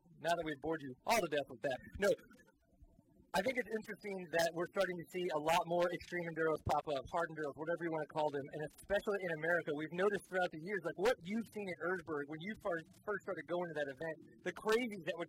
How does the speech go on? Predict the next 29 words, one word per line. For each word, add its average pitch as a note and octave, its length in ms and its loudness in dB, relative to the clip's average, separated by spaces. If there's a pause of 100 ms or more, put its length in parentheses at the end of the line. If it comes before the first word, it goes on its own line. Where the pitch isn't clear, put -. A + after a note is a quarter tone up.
come G#3 160 2
out F3+ 80 0
of D#3+ 80 -4
the D#3 80 -4
woodworks G3+ 400 -2
to F#3 80 -6
do F3 160 -8
that G3 160 4
event, G#3 320 0
and F#3 80 -2
they C#4+ 140 0 (100)
may B3 80 0
only G#3 240 2
ride A3+ 280 2 (120)
two C4+ 80 -2
or C4 160 -4
three A#3 160 -10
times G#3+ 320 -4
a D#3 60 -10 (100)
year, A3 320 -6 (240)
but F#3 80 -8
they G#3+ 160 2
wanted G#3 160 0
something G3 240 -6
to - 80 -14
challenge G3+ 400 0
themselves, D3+ 400 -2
and D#3 80 -2
we're D#3 160 -4